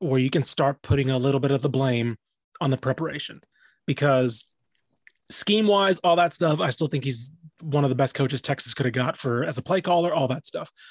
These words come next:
But we've seen head coaches with worse talent pools not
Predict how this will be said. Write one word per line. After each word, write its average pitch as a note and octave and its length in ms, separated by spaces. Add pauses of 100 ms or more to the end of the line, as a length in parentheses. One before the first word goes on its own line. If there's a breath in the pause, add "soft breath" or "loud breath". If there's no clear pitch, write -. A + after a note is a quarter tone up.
(220 loud breath)
But C#3+ 380 (960)
we've D#3+ 320
seen G3 240
head E3+ 220
coaches C#3+ 500
with B2+ 180
worse C#3+ 300
talent F3+ 380
pools C3 460 (220)
not C#3 400